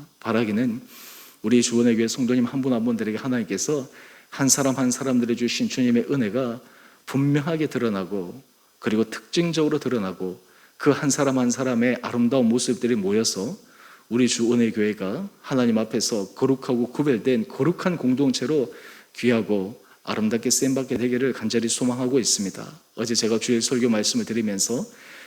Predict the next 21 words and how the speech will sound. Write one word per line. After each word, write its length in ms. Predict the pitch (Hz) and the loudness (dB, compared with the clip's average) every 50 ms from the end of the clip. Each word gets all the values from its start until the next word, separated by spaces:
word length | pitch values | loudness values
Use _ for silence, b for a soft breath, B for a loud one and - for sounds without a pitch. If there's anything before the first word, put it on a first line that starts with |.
| B B B - | B B B -2
착하고 520 | - 139 127 - - - 135 127 131 123 | -2 -2 -2 -2 -2 0 2 4 2 2
충성된 760 | - - - 156 156 151 - 175 160 156 151 156 151 147 123 | 0 -2 -4 -4 -4 -4 -4 -2 -4 -2 -2 -2 0 0 -2
종이라고 640 | - 113 107 101 98 98 - - 120 117 123 131 135 | -2 -2 -2 -2 -4 -6 -6 -4 -2 -2 0 0 0
말씀을 460 | 113 101 98 95 - 117 110 107 101 | 0 0 0 0 0 0 -2 -2 -4
드렸는데요. 640 | - - 104 101 98 92 90 90 101 123 147 180 - B B B B B B B B B B | -6 -6 -4 -4 -2 -4 -4 -4 -4 -4 -6 -6 -10 B B B B B B B B B B
하나님 340 | - 143 131 127 127 123 | 0 4 4 6 6 4
앞에서 540 | 120 117 120 127 110 - - 110 113 127 110 101 | 4 2 0 -2 -2 -2 -2 -2 -2 -2 -2 -2
성실한 640 | - - - 180 180 185 180 - 160 143 139 123 | -2 -2 -2 -2 -2 0 -2 -2 -2 -2 -2 -2
사람, 380 | 117 - 113 107 107 101 98 92 - B B B B B B B B - | -2 -4 -4 -4 -6 -6 -8 -10 -12 B B B B B B B B 0
하나님 240 | 151 139 135 131 | 2 4 4 4
앞에서 240 | 123 123 127 - 131 | 2 2 0 -2 -2
신실하게 1000 | 120 - - 180 180 185 190 196 - - - 113 110 98 120 120 110 104 101 - - - - - - | 0 0 0 0 0 0 0 0 0 0 0 -2 -2 0 0 0 0 0 -2 -4 -8 -12 -20 -10 -4
일을 260 | 110 120 127 123 123 120 | 0 2 2 4 2 2
감당할 480 | - 113 110 110 107 110 113 123 123 | 2 0 -2 -2 0 0 0 0 0
수 320 | 120 - - - 127 110 - | 0 -2 -2 -2 -4 -4 -4
있는 480 | - 110 107 104 113 123 117 107 98 - B B B B B B B B B | -4 -4 -2 0 0 0 0 -2 -4 -6 B B B B B B B B B
바로 320 | - 110 107 107 110 107 107 | -6 -2 2 2 2 2 2
그 300 | - 135 127 123 117 120 | 2 4 4 4 2 0
길, 380 | - 123 117 110 104 98 - - - _ _ _ - - | 0 0 0 0 -2 -4 -6 -10 -18 _ _ _ -8 -6
정결함, 680 | - 127 131 131 117 117 107 - 107 104 101 98 92 - _ _ _ _ _ _ - | -4 0 0 0 0 0 -2 -2 -4 -4 -4 -6 -8 -12 _ _ _ _ _ _ -12
거룩함, 760 | - - 117 113 120 110 117 - - 110 98 98 98 104 | -4 0 2 2 2 0 -2 -4 -4 -4 -2 -4 -4 -8